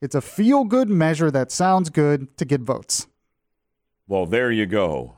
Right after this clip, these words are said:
Speaker 2: Um, what am I seeing here on the text line? Can you read that one that starts, "I am a forty-eight-year-old single woman, Lake County"? It's about four down.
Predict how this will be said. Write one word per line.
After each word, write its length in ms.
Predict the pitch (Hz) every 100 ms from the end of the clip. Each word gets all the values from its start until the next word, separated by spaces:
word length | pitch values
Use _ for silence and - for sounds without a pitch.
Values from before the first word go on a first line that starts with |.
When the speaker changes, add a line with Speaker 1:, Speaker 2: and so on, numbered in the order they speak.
| -
Speaker 2:
Um, 640 | 104 107 104 104 95 90 - _ _ _ _ _ _ _ _ _ -
what 120 | 160
am 80 | 156
I 100 | 131
seeing 300 | - 135 113
here 220 | 120 107
on 80 | 101
the 100 | 90
text 380 | - 113 - 101
line? 360 | 90 82 80 - _ _ _
Can 160 | 151 165
you 160 | 208
read 260 | 214 208 165
that 240 | 160 139
one 240 | 131 147 127
that 140 | 110
starts, 420 | - 135 131 -
"I 140 | 127 135
am 140 | 113
a 60 | 104
forty-eight-year-old 1000 | 139 131 120 110 113 113 107 107 101 90
single 400 | - 113 101 92
woman, 400 | 90 92 95 92 _ _ _ _ _ _
Lake 220 | 87 98 -
County"? 360 | 98 92 87 _ _ _ _ _ _
It's 100 | -
about 220 | 107 98
four 260 | - 123 107
down. 320 | 92 71